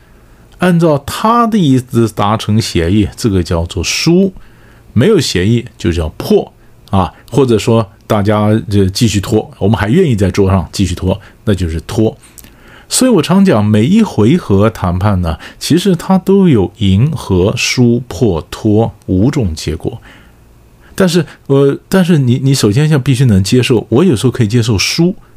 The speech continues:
啊。那有一次我在一些公司上课呢，然后他们的几个工程师啊，就很难接受，嗯，“老师，我们怎么会选择输呢？” <laughs> 能选择输呢？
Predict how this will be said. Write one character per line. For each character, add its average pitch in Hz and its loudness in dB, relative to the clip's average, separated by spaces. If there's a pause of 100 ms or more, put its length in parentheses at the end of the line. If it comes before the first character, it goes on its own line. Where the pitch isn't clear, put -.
(360)
啊。 107 0
那 156 2
有 113 4
一 120 2
次 127 0 (180)
我 113 0
在 131 2
一 - 2
些 127 2
公 123 0
司 135 0
上 117 0
课 113 0
呢， 80 0 (260)
然 107 0
后 110 2
他 131 -2
们 135 2
的 117 2
几 95 -2
个 101 2 (120)
工 110 2
程 95 2
师 101 -2
啊， 92 0 (240)
就 117 0
很 104 -2
难 78 -2
接 98 0
受， 95 0 (280)
嗯 107 0
，“老 98 0
师， 95 -2
我 143 2
们 131 2
怎 113 -2
么 101 2
会 139 2
选 78 -2
择 85 -2
输 131 2
呢？” 78 0 (920)
<laughs> 127 0
能 117 2
选 104 0
择 87 0
输 113 2
呢？ 90 0